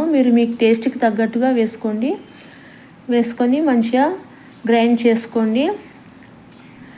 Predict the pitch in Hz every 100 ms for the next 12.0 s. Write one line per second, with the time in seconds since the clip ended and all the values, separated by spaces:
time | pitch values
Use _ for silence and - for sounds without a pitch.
0 | - - 233 254 233 233 240 254 240 254
1 | 294 269 226 233 233 233 214 269 302 254
2 | 226 226 285 381 - 302 - 240 240 220
3 | 226 226 240 240 226 226 240 233 226 -
4 | - 220 208 208 240 403 - - - -
5 | - - - - - - - - - -
6 | - - - 233 254 277 254 233 240 247
7 | 240 233 226 220 220 285 302 247 - -
8 | 233 233 226 214 214 226 226 233 311 415
9 | - - - - - - - - - -
10 | - - - - - - - - 226 240
11 | 247 - 254 240 233 226 226 226 240